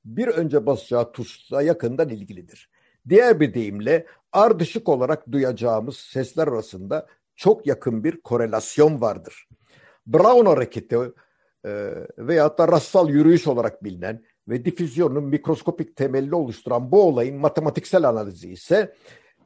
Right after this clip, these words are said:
e, şiddet dağılımı fonksiyonun bir bölü frekans kare şeklinde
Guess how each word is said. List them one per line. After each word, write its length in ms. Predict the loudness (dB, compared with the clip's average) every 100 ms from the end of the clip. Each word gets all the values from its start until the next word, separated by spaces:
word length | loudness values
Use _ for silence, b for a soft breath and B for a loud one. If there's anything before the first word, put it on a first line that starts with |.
| _ _ _ -16
e, 400 | -6 -2 0 -2
şiddet 500 | -6 -4 -2 0 0
dağılımı 280 | 0 -2
fonksiyonun 760 | -8 -8 -8 -10 -8 -6 -6 -2
bir 200 | -2 0
bölü 160 | -2 -2
frekans 480 | -4 -2 -2 -4
kare 500 | -2 2 4 4 0 _ _ _
şeklinde 880 | -8 -6 -4 -6 -6 2 2 2